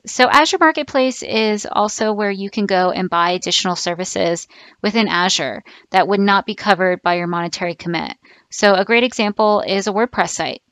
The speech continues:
I can go and spin up a WordPress site, uh, directly from Azure, and that would be billed separately outside of my monetary commit.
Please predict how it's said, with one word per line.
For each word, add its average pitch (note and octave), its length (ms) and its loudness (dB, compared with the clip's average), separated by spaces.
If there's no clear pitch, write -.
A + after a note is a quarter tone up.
I G#3+ 60 2
can B3 160 2
go A3+ 200 4
and G3+ 120 -2
spin - 160 -4
up G3+ 120 -2
a - 20 0
WordPress F#3+ 460 -2
site, F#3 420 2
uh, F#3 200 0
directly C4 420 0
from A#3+ 220 0
Azure, F#3+ 600 0
and G3+ 400 2
that A3+ 200 4
would A#3 180 0
be B3+ 120 -2
billed G#3+ 300 0
separately F#3 600 -2
outside F3+ 380 -2
of F3 180 -2
my F#3+ 200 2
monetary F3 520 -2
commit. - 600 -6